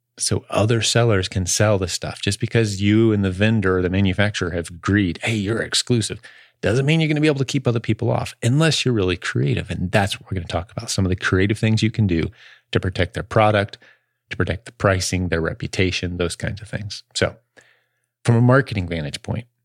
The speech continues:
let's talk about that first. You can help them get their product on multiple platforms, multiple channels. You can make sure that their listing looks good, that they have the right keywords, the right bullet points in their listing.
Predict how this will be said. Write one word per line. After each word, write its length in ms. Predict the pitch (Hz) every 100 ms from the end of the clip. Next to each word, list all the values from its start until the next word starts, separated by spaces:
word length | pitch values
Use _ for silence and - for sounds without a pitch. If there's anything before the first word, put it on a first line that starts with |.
| -
let's 160 | 95 -
talk 200 | 98 95
about 180 | 95 -
that 160 | -
first. 400 | - 110 - - _ _ _ _ _ _ _
You 180 | 104 110
can 160 | 135 123
help 320 | 110 98 -
them 360 | 92 85 90 104 _ _ _ -
get 180 | 98 -
their 120 | 117
product 460 | - 90 85 90 101
on 120 | 95
multiple 360 | 87 - -
platforms, 640 | 107 117 143 - 85 82 - -
multiple 420 | 90 87 - 107
channels. 720 | - 117 127 110 107 - - _ _ _ _ _ _ -
You 100 | 101
can 160 | - 98
make 180 | 95
sure 180 | - 107
that 160 | 98 98
their 140 | 104
listing 500 | 104 113 127 - 87 92
looks 260 | 107 -
good, 360 | - 110 127 - -
that 120 | -
they 100 | 95
have 200 | 85 101
the 80 | 104
right 220 | 107 117
keywords, 640 | - 131 143 98 76 98 - -
the 80 | 98
right 260 | 107 113
bullet 300 | 107 143 143
points 500 | - 90 80 - - -
in 140 | 123
their 140 | 151 113
listing. 460 | 87 - - 120